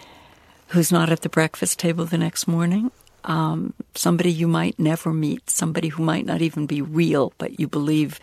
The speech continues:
that she is. Uh, I wasn't a perfect mother, you know? I wasn't the mother that all those kids thought I would be, if only I could be their mother.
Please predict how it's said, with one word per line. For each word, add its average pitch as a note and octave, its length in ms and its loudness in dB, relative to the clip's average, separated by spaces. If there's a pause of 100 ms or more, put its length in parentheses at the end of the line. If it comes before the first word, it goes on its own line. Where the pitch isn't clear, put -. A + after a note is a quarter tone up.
(400)
that - 180 -2
she D3+ 240 4
is. C#3 380 -2 (720)
Uh, D#3 480 0 (1120)
I G3 100 4
wasn't G3+ 380 6
a G3 40 2
perfect - 520 -4
mother, - 440 0 (260)
you G3 140 2
know? G3 360 2 (500)
I G3 80 2
wasn't G3+ 420 2
the G3+ 80 2
mother F3+ 440 2
that F3+ 340 -4
all E3 200 0
those E3 340 -2
kids - 520 -2 (560)
thought E3 600 4 (920)
I E3+ 180 4
would E3 280 0
be, D3+ 360 4
if - 180 -4
only D#3 320 2
I D#3 100 0
could D#3+ 220 -4
be D3+ 140 4
their D3 220 0
mother. D#3+ 520 -4